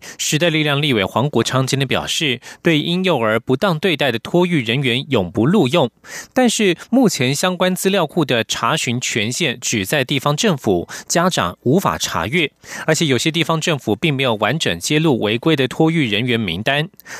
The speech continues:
他质疑卫福部无法要求地方政府贯彻相关规定。对此，卫福部承诺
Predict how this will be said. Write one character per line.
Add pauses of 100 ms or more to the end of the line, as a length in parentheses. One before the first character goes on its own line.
他
质
疑
卫
福
部
无
法
要
求
地
方
政
府
贯
彻
相
关
规
定。 (560)
对
此，
卫
福
部
承
诺